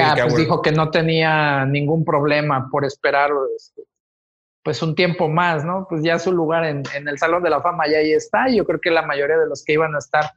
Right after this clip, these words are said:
Speaker 1: en esta generación del dos mil veinte, pues, tendrán la misma, la misma perspectiva.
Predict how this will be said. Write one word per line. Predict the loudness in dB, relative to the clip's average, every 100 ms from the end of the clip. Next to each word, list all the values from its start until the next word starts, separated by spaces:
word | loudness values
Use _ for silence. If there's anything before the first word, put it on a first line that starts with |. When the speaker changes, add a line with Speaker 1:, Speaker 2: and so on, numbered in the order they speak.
| _ _ _ -4
Speaker 1:
en | -2
esta | 0 0
generación | 0 0 0 0 0 0 0
del | 0 2
dos | 0
mil | 2 2 2
veinte, | 2 2 -2
pues, | -2 -4 -2
tendrán | -2 0 0 0
la | -2
misma, | -2 -2 0 -2 -4 _ _ _ _ _ _
la | 0 2
misma | 4 4 2
perspectiva. | 2 0 0 -2 0 0 2 0